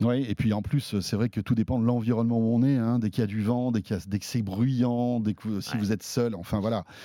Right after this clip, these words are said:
Speaker 1: c'est, c'est très complexe, c'est
Speaker 2: C'est,
Speaker 1: très complexe
Speaker 2: et,
Speaker 1: ce truc-là.
Speaker 2: et la réduction
Speaker 1: Mais
Speaker 2: de
Speaker 1: sachez
Speaker 2: bruit.
Speaker 1: que c'est pas parce que vous achetez un trou wireless qui va coûter cher que vous aurez, vous pourrez passer de, de, de, des appels de bonne qualité. C'est,
Speaker 2: Oui.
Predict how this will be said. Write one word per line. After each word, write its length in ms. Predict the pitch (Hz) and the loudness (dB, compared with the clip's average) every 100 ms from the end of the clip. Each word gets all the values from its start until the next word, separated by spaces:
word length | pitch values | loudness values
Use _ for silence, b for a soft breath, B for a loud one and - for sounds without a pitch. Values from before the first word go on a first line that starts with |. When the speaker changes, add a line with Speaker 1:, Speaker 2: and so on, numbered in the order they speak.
| B | B
Speaker 1:
c'est, 180 | - 147 | -6 -2
c'est 160 | - | 0
très 160 | 143 202 | 0 -2
complexe, 460 | - 110 95 - - | -4 -4 -6 -8 -12
c'est 80 | - | -6
Speaker 2:
C'est, 60 | |
Speaker 1:
très 140 | - 180 | -2 -2
complexe 340 | 156 127 147 | -2 -2 -2
Speaker 2:
et, 20 | |
Speaker 1:
ce 60 | 127 | -2
truc-là. 440 | 117 113 123 143 - | -2 -2 -2 -2 0
Speaker 2:
et 60 | |
la 100 | 127 | 0
réduction 340 | 123 147 147 139 | 0 0 0 2
Speaker 1:
Mais 60 | |
Speaker 2:
de 60 | 120 | 0
Speaker 1:
sachez 140 | 123 | -2
Speaker 2:
bruit. 200 | 254 233 | 0 -2
Speaker 1:
que 40 | 214 | -2
c'est 140 | - 180 | -2 0
pas 100 | 214 | 0
parce 140 | 196 | 0
que 80 | 202 | 0
vous 100 | 160 | 0
achetez 220 | 151 180 | 0 -2
un 180 | 147 117 | -2 -2
trou 240 | - 220 | 0 2
wireless 400 | 202 165 165 147 | 2 2 0 -2
qui 140 | - 123 | 0 2
va 280 | 139 131 | 2 2
coûter 320 | 113 208 208 180 | 2 2 2 2
cher 360 | - 165 196 B B B B | 2 0 0 B B B B
que 80 | - | 2
vous 280 | 147 143 120 | 4 4 2
aurez, 260 | 139 147 175 | 2 2 0
vous 140 | 120 | -2
pourrez 300 | 135 160 156 175 | 0 2 2 0
passer 280 | 151 - | -2 0
de, 240 | 160 117 110 | 0 2 0
de, 260 | 101 101 | 0 -2
de, 200 | 101 95 | -2 -2
des 240 | 101 104 107 | 0 0 0
appels 220 | - 165 | 0 -2
de 80 | 117 | 0
bonne 220 | 113 156 | 0 0
qualité. 380 | 143 127 107 90 | -2 -2 -2 -4
C'est, 180 | - 117 | -2 -2
Speaker 2:
Oui. 160 | 92 | -2